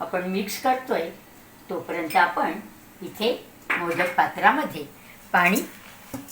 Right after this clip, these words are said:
गरम करायला ठेवलेलं आहे. आता हे सगळं साहित्य सुरुवातीला आपण छान मिक्स करून घेणार आहोत. आणि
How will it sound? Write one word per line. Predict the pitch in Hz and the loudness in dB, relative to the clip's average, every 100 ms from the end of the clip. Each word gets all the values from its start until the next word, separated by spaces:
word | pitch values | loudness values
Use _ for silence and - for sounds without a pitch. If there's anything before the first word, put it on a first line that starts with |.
| - - - - | -16 -18 -18 2
गरम | 175 165 165 | 2 4 2
करायला | 175 170 180 254 | 2 4 4 4
ठेवलेलं | - - 208 139 123 | 2 2 2 2 -6
आहे. | 117 - 98 - - - - - - - | -10 -12 -18 -20 -20 -20 -20 -20 -18 -12
आता | 170 | -6
हे | 165 | -4
सगळं | 151 160 208 | -4 -2 -2
साहित्य | - 165 214 - 254 | 2 2 2 -2 -4
सुरुवातीला | - 165 143 156 - - | -4 -6 -4 -4 -4 -4
आपण | - - 233 339 - - - - - - - | -4 -2 -4 -6 -12 -20 -20 -20 -20 -4 4
छान | 233 | 4
मिक्स | 277 226 170 - - | 4 -2 -2 -6 -6
करून | 180 190 202 | -6 -6 -4
घेणार | 196 196 202 | -2 0 0
आहोत. | 208 302 - - - - - - - - - - - - - - - - - - - - - - - - - - - - - 104 - - - - - - - - - - - - - - - - - - - | 0 -2 -2 -4 -6 -18 -20 -20 -20 -20 -20 -20 -20 -20 -20 -20 -18 -18 -18 -18 -20 -20 -20 -20 -20 -20 -20 -20 -20 -20 -20 -20 -20 -20 -20 -20 -20 -20 -20 -20 -20 -20 -20 -14 -14 -14 -18 -20 -20 -20 -18
आणि | - | -8